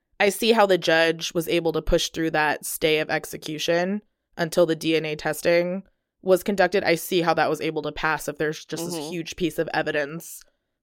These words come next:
Speaker 1: that is untested and could sway the decision one way or the other.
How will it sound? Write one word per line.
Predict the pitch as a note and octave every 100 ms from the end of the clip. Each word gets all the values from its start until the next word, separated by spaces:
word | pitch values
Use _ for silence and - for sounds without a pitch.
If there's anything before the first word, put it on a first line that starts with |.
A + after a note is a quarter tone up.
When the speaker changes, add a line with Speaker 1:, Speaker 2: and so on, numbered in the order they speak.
| _
Speaker 1:
that | F3
is | D#3+ D3+ -
untested | - D#3 D3+ D3+ - D#3 C#3+ D3+
and | - D#3 D#3
could | D#3+ D#3 D#3 _ -
sway | - - E3+ D#3
the | D#3
decision | D#3 D3+ D#3+ F3
one | D#3+
way | D#3 C#3+
or | C#3+
the | C#3
other. | A2+ E2 E2+ F3